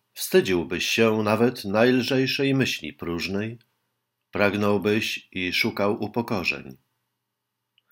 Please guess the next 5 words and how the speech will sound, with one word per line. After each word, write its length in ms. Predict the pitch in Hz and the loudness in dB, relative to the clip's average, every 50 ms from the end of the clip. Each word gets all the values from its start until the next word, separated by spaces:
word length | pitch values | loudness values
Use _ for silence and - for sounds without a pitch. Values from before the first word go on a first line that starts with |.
| _ _ _ _ _ _ _ _ _ _ _ _ | _ _ _ _ _ _ _ _ _ _ _ _
Takie 360 | - 85 85 87 - 123 123 | -4 -2 -2 -2 0 -2 -2
przynajmniej 680 | 120 - - 131 120 117 113 113 113 117 117 120 127 135 | 0 0 0 2 4 6 6 6 4 4 4 2 2 2
uczucia 640 | 131 110 98 - - 117 113 - - 85 76 78 - - | 0 -2 -2 -2 -2 -2 -2 -2 -4 -4 -4 -6 -8 -8
i 140 | - 82 95 | -8 -8 -6
usposobienia 1040 | - - 98 - - - 123 113 - 135 104 98 95 85 85 82 87 92 101 107 | -6 -6 -6 -6 -6 -8 -6 -6 -4 -4 -2 -2 -2 -2 -2 -2 -2 -4 -4 -6